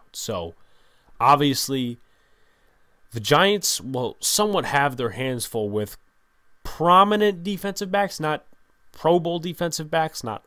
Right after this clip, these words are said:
all-pro defensive backs, but Avonte Maddox is not going to allow fifty-yard completions,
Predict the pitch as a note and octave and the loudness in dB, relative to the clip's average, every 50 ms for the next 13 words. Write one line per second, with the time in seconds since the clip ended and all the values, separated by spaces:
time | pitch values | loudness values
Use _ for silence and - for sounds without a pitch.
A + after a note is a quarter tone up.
0 | _ - A2 G#2 G2+ - - - D#3 E3+ D#3+ D3+ E3 E3+ - - D#3+ D3+ - D#3+ | _ -6 -4 -4 -4 -6 -4 -4 -2 -2 -4 -6 -8 -8 -6 -6 -6 -6 -6 -6
1 | C#3+ C#3+ D#3 D3+ D3+ D3 - - - - - - - - - - - - - - | -2 0 0 2 0 0 -4 -10 -14 -14 -20 -20 -20 -20 -20 -20 -20 -20 -20 -18
2 | - A2 A2 C#3 C3+ C3 A#2 - - _ _ _ _ _ _ _ _ _ _ _ | -6 0 4 4 6 6 4 2 -4 _ _ _ _ _ _ _ _ _ _ _
3 | _ _ _ _ _ _ _ _ _ - _ _ - - B2+ A#2+ B2 E3+ F#3 F3 | _ _ _ _ _ _ _ _ _ -20 _ _ -8 -4 -2 2 4 4 4 4
4 | - D#3+ D#3+ D3+ C#3 C#3 C#3+ C#3+ C#3 C3 - - - - - - _ _ _ _ | 2 0 0 0 2 2 2 4 2 2 0 -4 -8 -10 -12 -18 _ _ _ _
5 | _ _ - _ _ _ _ _ _ _ - B2+ B2 A#2 C3+ D#3 D3+ D3+ - - | _ _ -20 _ _ _ _ _ _ _ -10 -8 -4 0 4 4 4 4 2 2
6 | D3 D3+ D3 - - - C#3 B2 B2 - - - A2+ A#2 A2 G#2+ A#2 B2 C3 C3+ | 0 0 0 -2 -4 -4 -4 -4 -4 -6 -8 -8 -6 -6 -4 -2 0 2 2 4
7 | B2+ A#2+ A2+ A2 G#2 G#2 G2+ G2 _ _ - - _ _ _ _ _ _ _ _ | 4 2 2 2 0 0 -4 -8 _ _ -20 -20 _ _ _ _ _ _ _ _
8 | _ - - - - _ _ - - D3+ D#3+ - - D#3 D3 C#3+ C#3 C3+ C3 A2+ | _ -20 -20 -20 -20 _ _ -4 0 2 2 2 2 2 2 4 4 4 2 0
9 | - A#2 G#2 - - C#3 C#3+ C3+ - - C#3 C3+ B2+ B2 A#2+ A2+ - - | -4 -8 -8 -6 -4 -2 -2 0 -2 -2 -2 -2 -2 -4 -4 -6 -8 -10